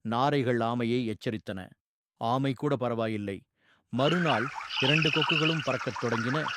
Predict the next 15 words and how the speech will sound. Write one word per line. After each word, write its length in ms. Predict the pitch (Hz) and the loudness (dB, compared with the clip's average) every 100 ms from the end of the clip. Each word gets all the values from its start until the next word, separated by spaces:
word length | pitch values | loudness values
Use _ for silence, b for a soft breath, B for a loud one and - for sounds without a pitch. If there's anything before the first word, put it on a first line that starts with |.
| - - - | -6 -8 -6
இடையில் 360 | 127 135 131 127 147 - | 0 2 2 0 -2 -2
ஆமையை 420 | 127 151 156 147 131 | 0 2 2 2 0
சுமந்து 360 | 143 143 139 123 | 0 0 0 -2
சென்றன. 340 | 113 107 98 92 - - - _ _ | -2 -2 -4 -6 -6 -8 -10 _ _
ஆமை 400 | - 131 170 190 | -2 0 2 2
ஆரம்பத்தில் 540 | 151 147 143 139 147 131 | 2 2 0 -2 -2 -2
குச்சியை 460 | 147 - 175 156 | -4 -4 -2 0
இறுக்கமாக 500 | 135 156 165 151 147 | 0 -2 -2 0 0
பிடித்துக் 440 | 113 123 123 127 - | -2 -4 -4 -6 -4
கொண்டது. 460 | 107 104 92 90 _ _ _ _ | -4 -4 -6 -10 _ _ _ _
ஆனால் 480 | 131 143 139 120 113 | 0 2 2 0 -4
சிறிது 360 | - 135 120 | -2 0 0
நேரம் 320 | 123 151 185 151 | 0 0 0 0
பறந்த 320 | 127 131 123 | 0 0 -2
பிறகு 420 | 113 120 117 95 | 0 -2 -2 -4